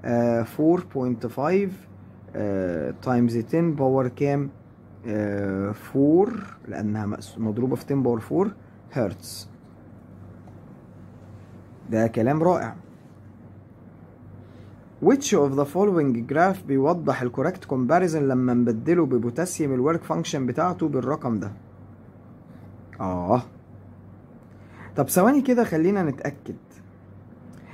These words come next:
هنا يا حبيبي ال work function أهي، مش ده يدل على ال work function؟ هنا ال work function بتاع البوتاسيوم minus one point eight. الماينس دي عشان بس direction في النيجاتيف واي.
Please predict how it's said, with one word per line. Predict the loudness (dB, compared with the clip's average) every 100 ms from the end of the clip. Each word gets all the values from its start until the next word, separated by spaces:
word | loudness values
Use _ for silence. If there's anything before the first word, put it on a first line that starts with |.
| -20 -2 4
هنا | 6
يا | 6
حبيبي | 2 2 2 4 4
ال | 4
work | 2 0 -4
function | -2 -4 0 0 2 2
أهي، | 2 2
مش | 2
ده | 2 2
يدل | 4 6
على | 4 2
ال | -2
work |
function؟ | -4 -6 -4
هنا | -4 0 2
ال | 2 0
work |
function | -2 -2 0
بتاع | 0 2
البوتاسيوم | 2 0 -4 -4 -2 0 2
minus | 2 2 -2
one | 0 2 2
point | 0 -2 -2
eight. | -4 -6 -18 -20 -20 -20 -20 -18 -4
الماينس | 2 4 4
دي | 2 2
عشان | 2 0
بس | 0 0
direction | 2 2 0 -6
في | -2
النيجاتيف | -2 -4 -6
واي. | -12